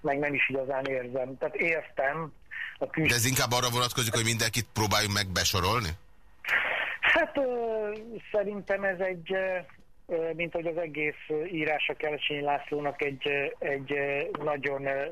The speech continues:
Speaker 1: szerető, dicsérő írás volt, ö, és ilyen értelemben ez a párhuzam is, azt hiszem, hogy, ö, hogy, ö, dicsérő akart lenni. Én nem érzem,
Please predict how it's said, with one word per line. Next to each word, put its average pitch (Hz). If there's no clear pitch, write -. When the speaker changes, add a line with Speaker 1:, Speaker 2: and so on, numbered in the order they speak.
Speaker 1:
szerető, 143
dicsérő 135
írás 147
volt, 160
ö, 143
és -
ilyen 151
értelemben 147
ez 139
a 139
párhuzam 139
is, 127
azt 139
hiszem, 135
hogy, 131
ö, 135
hogy, 135
ö, 131
dicsérő 135
akart 139
lenni. 156
Én 160
nem 147
érzem, 127